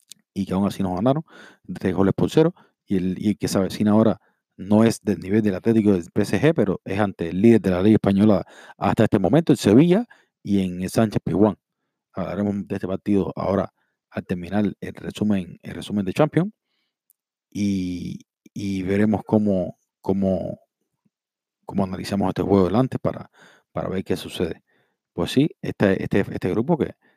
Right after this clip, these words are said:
dominado por el P S G con tres puntos, le sigue el, el Brujas de Galatasaray a un punto por, por su empate a, a cero,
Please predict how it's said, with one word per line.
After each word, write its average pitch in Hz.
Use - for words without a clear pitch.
dominado 92
por 98
el 98
P -
S -
G 110
con 101
tres 95
puntos, 170
le 85
sigue 107
el, 92
el 95
Brujas 107
de 95
Galatasaray 95
a 104
un 98
punto 131
por, 87
por 92
su -
empate 160
a, -
a -
cero, 156